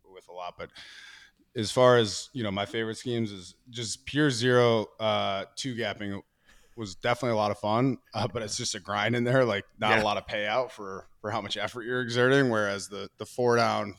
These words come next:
Speaker 1: gap penetration is awesome 'cause you, every rep you can go get it, you know, and you're, every rep you just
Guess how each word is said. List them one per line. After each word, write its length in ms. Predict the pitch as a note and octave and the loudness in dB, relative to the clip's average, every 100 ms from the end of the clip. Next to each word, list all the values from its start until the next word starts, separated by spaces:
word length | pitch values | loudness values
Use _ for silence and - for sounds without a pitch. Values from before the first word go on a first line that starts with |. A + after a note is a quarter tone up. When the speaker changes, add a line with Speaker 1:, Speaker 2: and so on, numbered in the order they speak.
| - | -6
Speaker 1:
gap 240 | A2+ - | -6 -4
penetration 640 | B2 G#2 - A2 G#2+ G#2+ | -6 -6 -2 0 0 -2
is 160 | G2 F#2+ | -4 0
awesome 440 | G#2+ G2 F#2+ G2 F#2+ | 4 4 4 0 -4
'cause 280 | G2+ F#2+ F#2 | -4 -4 -4
you, 200 | G2 - | -8 -4
every 300 | G2+ G2+ G#2 | -2 0 -2
rep 280 | F#2+ G2 F#2+ | 0 -2 -2
you 120 | G2+ F#2+ | -4 -6
can 180 | G2 | -6
go 180 | F#2 F#2 | -4 -4
get 240 | F2 F#2 F2+ | -4 -6 -6
it, 140 | F#2 - | -8 -10
you 100 | G2+ | -8
know, 260 | F#2 F#2 F#2+ | -4 -2 -2
and 100 | F#2 | -4
you're, 160 | F2+ E2 _ _ _ - - _ | -8 -14 _ _ _ -20 -20 _
every 220 | G#2+ A#2 G#2+ | 0 4 4
rep 200 | A2 - | 4 2
you 140 | A2 F#2+ | -6 -6
just 320 | G2+ - | -4 -4